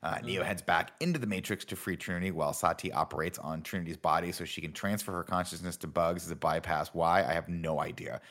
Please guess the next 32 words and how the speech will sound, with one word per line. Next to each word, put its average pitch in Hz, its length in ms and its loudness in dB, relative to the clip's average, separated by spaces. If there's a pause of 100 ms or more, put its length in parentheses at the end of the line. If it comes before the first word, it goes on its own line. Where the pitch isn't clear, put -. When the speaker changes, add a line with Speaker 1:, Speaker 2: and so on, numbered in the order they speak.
(120)
Speaker 1:
I - 40 -8
can't 98 280 -2
remember 87 220 -2
why 82 220 2
they 85 100 -2
needed 82 280 -6
to - 60 -16
do 85 100 -4
this, 101 320 0 (340)
and 85 100 -2
I 80 60 0
didn't 78 260 -4
bother 80 260 0
to 80 60 -4
go 80 140 -2
back. 78 180 0
I'm 78 80 -6
sure 95 180 -2
there 90 120 2
was 85 160 -2
one 82 220 -2
line 80 180 -4
of 80 100 -6
exposition 80 460 -4
as 76 80 -6
to 80 100 -8
why 73 200 -2
they 73 100 -6
needed 76 220 -8
to 65 40 -10
do 69 160 -6
this. 60 200 -8